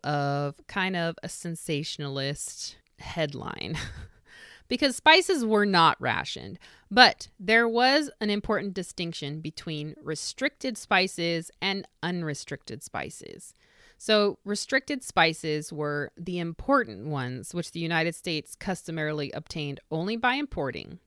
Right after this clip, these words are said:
And the unrestricted spices were the important unrestricted spices such as mustard and red pepper, which were produced extensively in the United States. And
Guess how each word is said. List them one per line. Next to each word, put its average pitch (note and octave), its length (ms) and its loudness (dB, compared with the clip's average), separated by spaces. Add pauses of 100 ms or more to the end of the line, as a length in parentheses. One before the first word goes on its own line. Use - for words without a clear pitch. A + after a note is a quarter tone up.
(720)
And G#3 140 2
the G3+ 160 0
unrestricted B3+ 720 0
spices C#3 680 -2
were G3+ 160 -2
the F#3+ 160 -6
important A#3+ 640 -2 (260)
unrestricted D4+ 760 0
spices D3+ 460 -2
such D3 220 -4
as D3 180 -6
mustard A#3 540 0
and E3 160 -4
red D3+ 220 -4
pepper, D3 480 -2 (320)
which C4 180 -2
were C#4+ 100 0
produced F3 540 -2
extensively D3+ 880 -6
in C#3+ 160 -8
the C#3+ 100 -10
United C#3 480 -8
States. - 680 -12 (1120)
And G#3 440 2